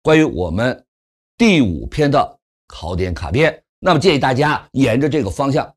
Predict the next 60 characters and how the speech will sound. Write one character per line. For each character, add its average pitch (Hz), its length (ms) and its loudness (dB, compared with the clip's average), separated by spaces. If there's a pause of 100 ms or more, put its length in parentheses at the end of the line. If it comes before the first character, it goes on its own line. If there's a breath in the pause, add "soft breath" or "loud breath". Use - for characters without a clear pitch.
(120)
去 104 160 -8
进 101 140 -6
行 104 140 -2
复 123 180 -4
习， 120 460 -4 (400)
好 117 100 -6
吧？ 135 240 -2 (760)
那 226 100 -2
到 269 240 4
这 302 140 4
儿 277 80 8
呢， 175 340 2 (160)
我 117 100 -2
们 120 160 2
这 147 220 2
篇 131 160 0
内 139 100 0
容 98 300 -4 (180)
就 113 140 -2
算 98 280 -6
告 101 200 -2
一 95 80 0
段 107 180 0
落 107 140 0
了。 104 220 -4 (460)
那 202 180 2
实 196 100 0
际 226 100 4
上 208 160 2
呢， 185 140 2
第 247 220 4
五 143 180 4
篇 180 220 4
我 131 100 2
说 151 140 -2
了， 143 120 -2 (200 loud breath)
这 311 200 2
篇 190 240 4
内 359 200 4
容 131 160 2
其 - 80 -8
实 170 120 2
挺 80 280 -8
多， 135 280 2 (140 loud breath)
但 143 140 0
是 127 80 -2
呢， 107 180 -4 (360)
学 220 420 2
起 113 140 -2
来 95 220 -4 (100)
压 214 340 2
力 180 120 0
小。 - 320 -8 (380)
上 262 240 4
一 - 20 6
篇 220 140 4
学 - 160 2
了 214 80 6
半 202 160 4
天， 190 380 2